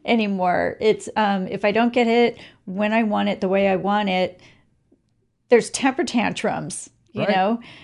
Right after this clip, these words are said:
Speaker 1: And, um, I guess to a certain extent, we're all guilty of it,
Speaker 2: Sure.
Speaker 1: but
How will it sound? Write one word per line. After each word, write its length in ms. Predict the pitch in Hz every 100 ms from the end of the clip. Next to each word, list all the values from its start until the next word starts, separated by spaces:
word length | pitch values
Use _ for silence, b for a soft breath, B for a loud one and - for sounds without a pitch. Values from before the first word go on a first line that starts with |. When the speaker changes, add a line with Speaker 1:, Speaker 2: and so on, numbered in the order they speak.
| B B -
Speaker 1:
And, 600 | 226 220 220 214 208 220 - -
um, 640 | 226 214 202 190 196 208 202 _ _ _ _ _ _ _ -
I 60 | 220
guess 200 | 240 247
to 140 | -
a 60 | 226
certain 240 | - 214
extent, 280 | 214 - 233
we're 80 | 208
all 220 | 202 214
guilty 480 | 202 190 240 247 202
of 240 | - 185
it, 260 | 185 185 -
Speaker 2:
Sure. 80 | 262
Speaker 1:
but 360 | 196 196 202